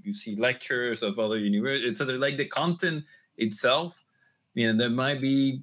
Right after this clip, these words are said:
some things there, there, but what the university brings in this case is, from my perspective, is the, the people that you're gonna be doing that with, yeah, whether it's teachers or other people that are going in there, and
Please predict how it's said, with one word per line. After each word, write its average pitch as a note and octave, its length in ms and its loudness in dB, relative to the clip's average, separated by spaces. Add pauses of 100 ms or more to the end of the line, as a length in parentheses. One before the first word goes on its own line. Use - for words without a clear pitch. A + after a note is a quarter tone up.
(100)
some C3 260 0
things C3+ 640 -2
there, C3+ 220 2
there, C3+ 180 0
but B2 220 0 (380)
what C#3 480 0
the C#3 80 2
university C#3 560 2
brings A#2+ 760 0
in A2+ 180 0
this A#2 180 -2
case D#3 420 0
is, A#2 320 -4 (100)
from A#2 200 2
my C#3 180 2
perspective, A2+ 640 -2
is G#2+ 80 -4
the, G2 260 -2 (760)
the G#2 120 4
people D#3 280 4
that D#3 120 4
you're D3 140 2
gonna C#3 180 0
be C3 160 0
doing C3 280 0
that A#2+ 260 2
with, A#2+ 300 2 (1000)
yeah, A#2 380 4
whether G#2 240 2 (100)
it's F#2+ 240 -6
teachers C#3+ 500 0
or G#2+ 200 2
other A2+ 120 2
people G#2 240 0
that G2 60 2
are F#2+ 80 0
going G2 280 -2
in A2 140 0
there, D#3 200 -4 (540)
and D3+ 380 2